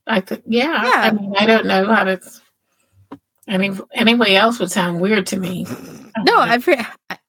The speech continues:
Speaker 2: it's okay. I made a joke and you didn't get the joke, and now the joke is ruined, so fine.
Speaker 1: Obviously, it was a terrible joke.
Speaker 2: It was hilarious. I hope that somebody
Speaker 1: For you.
Speaker 2: listening
Speaker 1: For
Speaker 2: laughed at
Speaker 1: you.
Speaker 2: my <laughs> joke.
Speaker 1: It was a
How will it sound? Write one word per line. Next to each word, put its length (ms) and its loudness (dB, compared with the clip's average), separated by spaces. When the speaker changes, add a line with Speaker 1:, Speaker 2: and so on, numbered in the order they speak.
Speaker 2:
it's 180 -2
okay. 360 0
I 240 2
made 220 2
a 80 2
joke 360 0
and 200 0
you 100 2
didn't 220 0
get 160 -4
the 100 -2
joke, 340 -2
and 120 -4
now 180 -2
the 80 0
joke 260 -2
is 140 -2
ruined, 400 2
so 260 4
fine. 200 0
Speaker 1:
Obviously, 400 0
it 60 4
was 160 2
a 80 -4
terrible 540 2
joke. 500 0
Speaker 2:
It 60 6
was 200 4
hilarious. 840 4
I 240 2
hope 240 0
that 160 0
somebody 340 2
Speaker 1:
For 40 2
you. 60 -2
Speaker 2:
listening 600 0
Speaker 1:
For 320 -16
Speaker 2:
laughed 360 2
at 180 2
Speaker 1:
you. 40 -2
Speaker 2:
my 220 2
<laughs> 80 -14
joke. 680 -6
Speaker 1:
It 80 -20
was 160 -8
a 80 -4